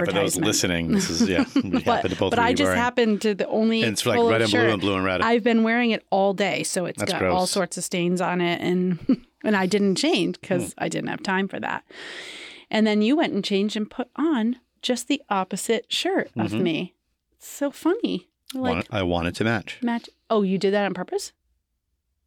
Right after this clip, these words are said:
Speaker 1: Yes.
Speaker 2: Oh, you did do it on purpose?
Speaker 1: Yes, I saw your shirt earlier.
Speaker 2: <gasps> I thought it was a coincidence.
Speaker 1: Nope.
Speaker 2: Aren't you sweet matching?
Speaker 1: And of course,
Speaker 2: them?
Speaker 1: we're, we have, like, you know, red, white, and blue.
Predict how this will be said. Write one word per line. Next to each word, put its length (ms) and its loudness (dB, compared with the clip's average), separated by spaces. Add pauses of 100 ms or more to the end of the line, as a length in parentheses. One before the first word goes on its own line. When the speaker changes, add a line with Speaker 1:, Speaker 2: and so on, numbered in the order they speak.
(280)
Speaker 1:
Yes. 280 -6 (440)
Speaker 2:
Oh, 80 4
you 120 4
did 200 0
do 100 4
it 80 2
on 100 0
purpose? 160 -2
Speaker 1:
Yes, 200 -2
I 40 -2
saw 140 0
your 140 2
shirt 420 0
earlier. 380 -4
Speaker 2:
<gasps> 60 -10 (880)
I 40 -12
thought 180 -10
it 80 -6
was 160 -8
a 40 -12
coincidence. 840 -12 (520)
Speaker 1:
Nope. 200 -6 (2000)
Speaker 2:
Aren't 220 -10
you 60 -10
sweet 480 -10
matching? 340 -8
Speaker 1:
And 60 0
of 60 -4
course, 160 0
Speaker 2:
them? 80 -4
Speaker 1:
we're, 220 0 (280)
we 80 -6
have, 140 -4
like, 180 -6
you 60 -4
know, 100 -4
red, 220 -2
white, 200 -2
and 100 -8
blue. 340 -2